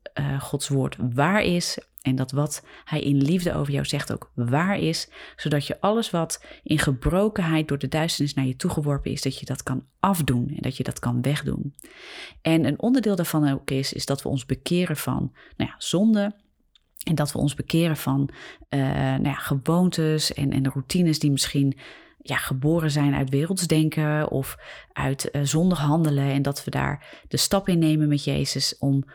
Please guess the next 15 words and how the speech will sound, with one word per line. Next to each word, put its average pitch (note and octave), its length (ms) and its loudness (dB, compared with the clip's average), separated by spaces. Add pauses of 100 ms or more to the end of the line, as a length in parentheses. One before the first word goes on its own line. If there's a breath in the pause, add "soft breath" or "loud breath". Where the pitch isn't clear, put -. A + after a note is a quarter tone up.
daarin C#3 520 0
onszelf C3+ 640 0
te - 140 -4
laten C3+ 340 0
transformeren. C3+ 800 0
Zoals C#3 160 -2
Romeinen D#3+ 480 4
twaalf C#3 260 0
vers - 180 -4
twee D#3 160 0
dat C#3+ 160 0
heel D3 240 2
mooi C3 340 0 (380 loud breath)
zegt. C3+ 640 0 (680 loud breath)
Nou, C3+ 260 -2